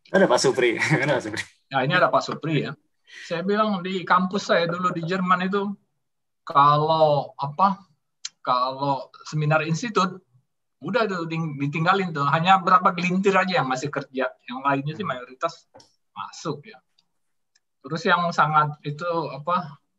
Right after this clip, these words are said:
Speaker 2: sangat berkesan bagi saya ketika seorang apa, pemenang Nobel itu yang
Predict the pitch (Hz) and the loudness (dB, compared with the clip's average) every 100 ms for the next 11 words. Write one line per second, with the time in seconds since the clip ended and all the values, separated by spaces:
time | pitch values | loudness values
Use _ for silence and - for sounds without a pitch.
0 | _ _ _ _ _ - 147 135 135 139 | _ _ _ _ _ -8 -4 -2 -2 -2
1 | 135 139 143 - 185 156 147 180 190 190 | -2 -2 -2 0 2 2 2 2 0 -2
2 | 175 180 170 156 160 165 160 143 135 147 | -2 0 2 2 4 4 2 -4 -4 -4
3 | 185 170 147 147 147 147 151 147 147 185 | -4 -2 2 4 4 4 2 0 -2 0
4 | 147 | 0